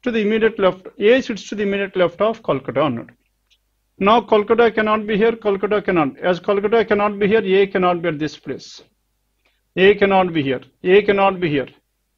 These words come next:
A, can A be here? No, A sits to the immediate left of, if Kolkata is here,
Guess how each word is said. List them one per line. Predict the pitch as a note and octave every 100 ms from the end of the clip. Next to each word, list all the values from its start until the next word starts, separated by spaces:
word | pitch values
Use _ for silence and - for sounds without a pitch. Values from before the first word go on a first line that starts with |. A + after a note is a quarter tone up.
| F3
A, | F3+ C#3+ - _ _
can | - G3+
A | G3+
be | A3 A3+
here? | G3+ B3+ B3 _ _ _ _ _ _ _ _ _ -
No, | F3 F3+ E3
A | G#3 C4
sits | C4+ G#3+ -
to | A#3+
the | A3
immediate | A3 G#3+
left | G#3+ G3
of, | F#3 D3+
if | A3+ G3+
Kolkata | - G3+ G3 G3+ G3
is | F#3 F3+ -
here, | D#3 D3